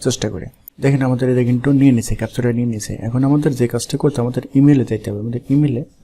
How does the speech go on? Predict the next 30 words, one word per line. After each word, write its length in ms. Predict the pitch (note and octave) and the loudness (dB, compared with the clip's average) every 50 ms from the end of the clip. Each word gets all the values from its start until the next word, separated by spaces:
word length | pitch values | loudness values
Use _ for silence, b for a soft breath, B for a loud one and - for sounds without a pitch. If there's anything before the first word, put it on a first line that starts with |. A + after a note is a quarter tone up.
| B B B B B B - | B B B B B B -10
একটা 360 | G#2 A#2 - - B2 A#2 C#3+ F3+ C#4+ | -10 -4 -2 0 0 0 -2 -4 0
ইমেইল 280 | E3+ C3+ C#3+ C#3+ C#3 | 4 6 8 8 6
পাঠাইছে, 520 | C3 - G#2 G#2 - - - - - G2 G#2+ - _ | 4 2 -4 -6 -6 -10 -10 -10 -10 -10 -10 -12 _
তো 80 | - B2+ | -10 -8
আমরা 140 | A2+ A#2 B2 | -6 -6 -4
কী 140 | B2+ C#3+ C3+ | -4 -2 0
করবো, 160 | C#3 C3 C3 | 0 0 0
এখান 240 | B2 A#2 B2 A#2+ A#2 | -2 -2 -4 -4 -4
থেকে 180 | C3 B2 C3+ | -6 -6 -6
আমরা 220 | C3+ D#3 - C#3 C#3+ | -6 -6 -4 -4 -4
আমাদের 260 | B2 A#2 A#2+ C3 B2+ - - | -4 -4 -4 -6 -8 -8 -4
ইমেইলটা 400 | C3+ A#2+ A#2+ A2+ A2 A#2+ - E3 - B B B B B B B _ | -2 -2 -2 -2 -2 -2 -2 -2 -2 B B B B B B B _
চেক 200 | - C3 A#2 G#2 | 0 0 0 0
দিব। 200 | A2+ A2 G2 A#1 - - - - - - - _ _ _ _ _ _ - - - - | -2 -6 -8 -8 -10 -14 -18 -20 -20 -20 -20 _ _ _ _ _ _ -18 -18 -6 -2
দেখেন 260 | - C3 - - B2+ | -2 -2 0 0 0
এই 120 | A#2+ C3 B2 | 0 0 0
যে 140 | A2+ B2 E3 - B B B B B B B B _ - | -2 -4 -6 -8 B B B B B B B B _ 2
ইমেইল 140 | C3+ C3 B2 | 2 4 4
অ্যাড্রেসে 460 | A#2+ B2 A#2 B2 C3 B2 - - F#3 | 4 2 2 0 -2 -2 0 -2 -2
একটা 220 | E3+ D3 - - E3 | -2 -2 -2 -4 -2
ভেরিফাই 420 | B2+ A#2+ A#2 A#2+ A#2 - C#3 C3 | -2 0 0 0 2 2 2 4
ইমেইল 180 | B2+ A#2+ A#2+ - _ | 4 2 2 0 _
পাঠাইছে, 400 | A2 - G#2+ G#2+ - - A#2 A#2 | -8 -10 -10 -10 -10 -10 -10 -8
ইমেইলটা 260 | A#2 A#2 A2+ A2+ A#2 | -8 -8 -8 -8 -10
আমরা 220 | A#2+ C3 D#3 F#3 | -4 0 0 2
ভেরিফাই 400 | F3 C3 B2 A#2 A#2+ A#2 A2 A2 | 2 4 4 4 4 2 2 0
করে 180 | - - - - | -2 -2 -4 -4
নেব। 240 | - - - - - - _ _ _ B B B B - - | -6 -8 -10 -10 -12 -14 _ _ _ B B B B -8 -6
দেখেন 220 | C3 B2 - B2+ | -4 -2 0 0
ইমেইলটা 400 | B2+ A#2+ A#2+ A#2+ A#2 A#2 C#3+ D#3 | 0 2 2 0 0 -2 -2 -4